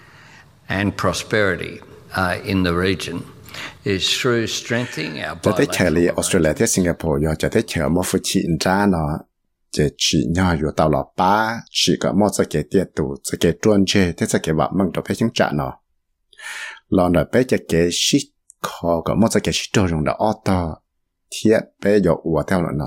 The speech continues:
Speaker 2: chuẩn gì lên đời mù. Lúc trong Sơn La nè, lúc chạy tàu chạy qua Shangri-La nó chạy cú cho xả tàu thì lúc trong Sơn La thả ra sẽ cái truân chơi ở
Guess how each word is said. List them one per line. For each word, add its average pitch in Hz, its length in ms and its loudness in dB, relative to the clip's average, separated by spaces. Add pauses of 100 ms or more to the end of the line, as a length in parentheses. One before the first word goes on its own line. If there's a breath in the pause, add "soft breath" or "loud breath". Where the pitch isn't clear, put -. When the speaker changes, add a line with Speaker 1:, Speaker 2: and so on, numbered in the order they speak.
Speaker 2:
chuẩn 65 200 -2
gì - 180 -4
lên - 140 -2
đời 135 160 -4
mù. 131 280 -4 (2500 loud breath)
Lúc 147 160 0
trong 143 160 2
Sơn 139 200 -2
La 131 220 2
nè, 85 140 -2
lúc 120 140 0
chạy 87 160 0
tàu 87 160 0
chạy 80 220 0
qua 87 100 0
Shangri-La 80 680 0
nó 76 160 -4
chạy 73 340 0 (320)
cú 104 240 2
cho 90 160 2
xả - 320 0
tàu 80 120 0
thì - 120 -6 (160)
lúc 113 240 2
trong 117 140 2
Sơn 117 180 0
La 107 200 2
thả 71 180 -4
ra 90 140 0
sẽ 92 180 0
cái 85 160 0
truân 95 240 2
chơi 85 220 2
ở 69 100 -4